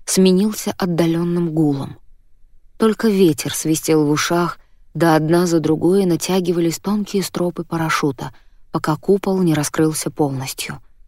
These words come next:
Рывок, и вот она уже парит в воздухе, глядя на яркий диск луны,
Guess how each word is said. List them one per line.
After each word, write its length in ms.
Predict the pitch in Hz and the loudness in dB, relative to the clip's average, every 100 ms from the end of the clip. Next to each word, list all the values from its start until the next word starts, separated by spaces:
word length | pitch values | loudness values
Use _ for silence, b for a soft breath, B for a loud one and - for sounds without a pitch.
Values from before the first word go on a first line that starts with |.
| - | 2
Рывок, 520 | 170 156 196 - - - - - - - | 2 4 2 0 -12 -20 -20 -20 -12 2
и 100 | 190 | 4
вот 220 | 202 254 | 4 4
она 200 | 226 226 | 2 2
уже 200 | 214 208 | 2 0
парит 420 | 196 180 185 180 156 | 0 0 0 -2 -2
в 40 | |
воздухе, 580 | 151 175 190 180 - 170 b b b | 2 2 2 -4 -4 -6 b b b
глядя 420 | 175 160 170 165 160 | -2 2 4 4 4
на 80 | |
яркий 480 | 160 156 170 - 165 | 2 0 -2 -2 -2
диск 360 | 151 156 - - | 0 0 -2 -4
луны, 380 | 151 156 185 | -2 0 -2